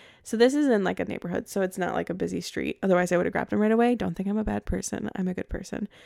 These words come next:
So he starts running in the middle of the road, like he was next to my car before, and I grab him and I'm like, "I have to. I don't have another choice. You know, I don't wanna be weird, and it's covid or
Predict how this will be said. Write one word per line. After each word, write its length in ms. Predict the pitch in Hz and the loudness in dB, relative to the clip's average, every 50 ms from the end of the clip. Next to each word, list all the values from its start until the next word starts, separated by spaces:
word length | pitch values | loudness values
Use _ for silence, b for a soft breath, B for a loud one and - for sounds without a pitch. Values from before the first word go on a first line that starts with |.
| b b b b b b b b b - | b b b b b b b b b 0
So 160 | - 214 214 | 4 4 6
he 120 | 214 220 | 6 4
starts 260 | 214 - - 233 220 208 | 2 4 4 4 4 6
running 320 | 202 214 254 302 330 302 | 8 8 8 8 8 6
in 80 | 285 277 | 6 6
the 60 | 269 | 8
middle 260 | 262 240 240 226 214 | 10 10 10 10 12
of 60 | 208 | 10
the 80 | 202 190 | 10 10
road, 420 | 196 208 208 180 170 175 180 190 - - | 12 12 12 12 12 10 6 4 2 2
like 160 | 202 190 190 | 2 2 2
he 160 | - 202 202 | 2 4 6
was 160 | 190 185 190 | 6 6 6
next 160 | 214 226 233 - | 6 4 4 4
to 80 | 214 | 2
my 60 | 180 | 2
car 200 | 180 - 202 202 | 2 4 4 4
before, 400 | 202 190 180 - 180 180 180 180 - | 4 4 2 4 6 6 6 6 4
and 100 | 202 202 | 2 2
I 100 | 202 196 | 2 2
grab 360 | 185 - 190 196 208 240 285 | 2 2 4 4 6 6 6
him 100 | 269 196 | 6 4
and 80 | - 190 | 4 2
I'm 60 | 190 | 0
like, 160 | 185 175 - | -2 -2 -4
"I 40 | 170 | -6
have 300 | 175 - 214 220 254 - | -6 -2 -2 -2 -2 -2
to. 180 | - - - - - - | -6 -8 -8 -10 -6 -4
I 40 | 196 | -2
don't 120 | 196 185 | -2 0
have 200 | 202 185 196 202 | 0 0 0 0
another 240 | 208 208 208 - - | 0 0 -2 -2 -4
choice. 440 | - - 226 214 - 180 - - - | 0 2 4 4 4 2 -2 -2 0
You 80 | 214 202 | 2 2
know, 160 | 202 196 202 | 4 4 4
I 60 | 196 | 2
don't 120 | 196 185 190 | 2 2 0
wanna 280 | 185 175 - 202 202 B B B B B B B | 0 0 0 -2 -2 B B B B B B B
be 120 | - 208 208 | -2 -2 2
weird, 340 | 220 262 269 269 262 254 | 2 4 4 6 6 4
and 360 | 233 208 202 202 202 196 - - | 4 4 2 2 0 0 -2 -4
it's 180 | - - - - | -8 -10 -10 -4
covid 420 | - - 220 226 220 220 202 196 - - _ _ - | 0 2 4 6 6 4 4 2 -4 -12 _ _ -4
or 180 | - 190 190 | -2 -2 -2